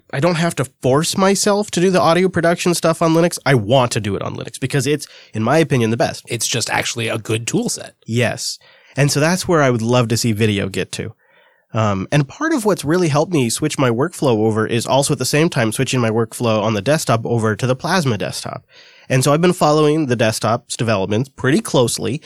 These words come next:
Speaker 1: and there's some new features that are coming to future versions of Dolphin that I think are really slick, especially if you're a Telegram user. And, um, it's built around this new framework called Purpose,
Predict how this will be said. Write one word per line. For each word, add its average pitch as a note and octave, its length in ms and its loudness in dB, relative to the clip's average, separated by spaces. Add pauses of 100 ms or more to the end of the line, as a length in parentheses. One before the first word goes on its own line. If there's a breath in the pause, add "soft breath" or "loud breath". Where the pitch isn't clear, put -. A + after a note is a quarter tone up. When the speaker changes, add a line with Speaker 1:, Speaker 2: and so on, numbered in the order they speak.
(240 loud breath)
Speaker 1:
and D3 140 4
there's D#3 160 2
some C3 180 2
new G#3+ 200 4
features D3+ 500 0
that A#2 100 0
are A#2 80 2
coming C3 300 2
to A2 80 -2
future E3+ 380 0
versions C#3 440 4
of A2 140 -2
Dolphin B2 560 0 (380 loud breath)
that G#2+ 100 0
I C3+ 160 2
think A3 240 2
are D3+ 140 4
really D3 320 4
slick, A#2+ 320 0
especially D#3+ 420 0
if E3+ 140 -4
you're C3+ 80 4
a A#2+ 40 2
Telegram G#2 560 0
user. F2+ 320 -6 (600 loud breath)
And, B2+ 580 2
um, A2+ 460 2
it's C3+ 160 -2
built F#3 360 0
around D#3 420 2
this B2 200 0
new C#3 140 4
framework C#3 560 2
called G2+ 280 -4
Purpose, - 720 -4